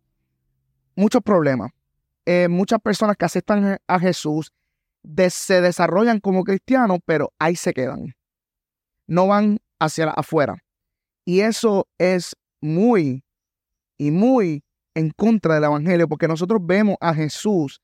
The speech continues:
en su vida, cómo él ayudaba al pobre, ayudaba al marginado, ayudaba al oprimido.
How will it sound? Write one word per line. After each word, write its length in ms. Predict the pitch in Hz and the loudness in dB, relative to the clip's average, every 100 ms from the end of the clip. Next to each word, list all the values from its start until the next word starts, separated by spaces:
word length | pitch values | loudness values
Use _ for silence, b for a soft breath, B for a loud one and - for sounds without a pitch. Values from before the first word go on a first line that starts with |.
| _ _ _ _ _ _ | _ _ _ _ _ _
en 260 | 208 277 269 | 0 2 0
su 400 | - - 220 214 | -4 -6 -2 0
vida, 480 | 233 208 165 160 156 _ _ _ _ - | 2 2 2 -2 -6 _ _ _ _ -4
cómo 380 | 208 226 214 | 0 2 2
él 200 | 220 208 - | 2 0 2
ayudaba 540 | 165 156 156 175 202 | 0 2 2 2 2
al 80 | 165 | -2
pobre, 440 | - 147 135 139 - | -2 -4 -2 -4 -4
ayudaba 480 | 156 147 160 208 226 | -4 0 2 2 2
al 80 | |
marginado, 680 | 170 156 143 151 147 147 139 | 0 -2 -2 -2 0 -2 -2
ayudaba 600 | - 156 151 156 196 240 | -4 -4 -2 0 2 2
al 80 | 170 | 2
oprimido. 580 | 156 - 151 147 143 | 0 -2 -4 -2 -4